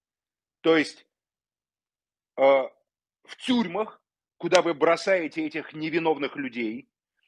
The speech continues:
и хотят туда же посадить милиционеров, которые, помните, там, когда были эти протесты, когда Росгвардию привезли, и Росгвардия уже разминалась, там, дубинки примеряла в руки, щиты,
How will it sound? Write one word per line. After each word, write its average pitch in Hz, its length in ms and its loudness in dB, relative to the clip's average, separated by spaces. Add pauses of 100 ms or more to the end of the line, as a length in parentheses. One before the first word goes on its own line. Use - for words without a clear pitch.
(160)
и 143 60 -8
хотят 165 480 6
туда 165 240 2
же 151 120 -4
посадить 151 500 -2
милиционеров, 131 800 -2 (520)
которые, 143 380 4
помните, 220 340 2
там, 147 220 0
когда 151 300 4
были 143 240 -2
эти 139 160 -4
протесты, 151 680 -4 (320)
когда 143 320 6
Росгвардию 156 680 2
привезли, 147 600 -8
и 131 160 -6
Росгвардия 135 520 2
уже 127 140 0
разминалась, 143 680 0
там, 104 240 -4 (280)
дубинки 185 500 -4
примеряла 160 580 4
в 127 100 -2
руки, 131 300 -6
щиты, 202 640 -6